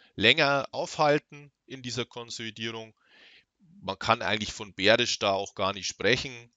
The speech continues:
Also das wäre beispielsweise jetzt so eine Phase, dass wir einfach nur mal das Ganze zeitlich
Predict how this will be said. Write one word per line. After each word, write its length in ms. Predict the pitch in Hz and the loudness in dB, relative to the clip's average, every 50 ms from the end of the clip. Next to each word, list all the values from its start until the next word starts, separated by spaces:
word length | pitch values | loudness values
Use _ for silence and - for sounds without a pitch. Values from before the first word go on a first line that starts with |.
| _ | _
Also 200 | _ - 85 90 | _ -14 -14 -12
das 220 | 87 92 90 - - | -10 -10 -10 -10 -6
wäre 220 | 95 92 95 95 | -6 -6 -6 -6
beispielsweise 800 | - - 80 87 92 - - 87 - - 78 82 85 90 82 90 | -4 -2 -4 -4 -4 -6 -14 -16 -18 -12 -8 -6 -6 -6 -8 -10
jetzt 160 | 90 85 - | -12 -12 -12
so 120 | - 90 95 | -14 -18 -16
eine 140 | 101 98 - | -18 -18 -12
Phase, 380 | - - 87 87 98 95 95 | -8 -4 -2 -2 -2 -4 -6
dass 220 | 85 87 82 - - | -10 -12 -14 -12 -12
wir 180 | 85 - - | -12 -12 -12
einfach 260 | 87 92 85 95 85 _ | -12 -16 -18 -20 -20 _
nur 180 | 87 90 92 | -20 -20 -20
mal 280 | 87 87 87 87 87 82 _ _ _ _ _ _ _ _ _ _ _ _ | -16 -14 -12 -12 -12 -14 _ _ _ _ _ _ _ _ _ _ _ _
das 180 | - - - - | -12 -10 -4 2
Ganze 380 | - 113 120 127 - - 113 | 4 4 4 4 0 -6 -6
zeitlich 840 | - - - 110 107 117 123 - - 123 120 110 - - - - | -2 4 6 6 6 6 2 2 -2 -6 -6 -6 -6 -10 -14 -16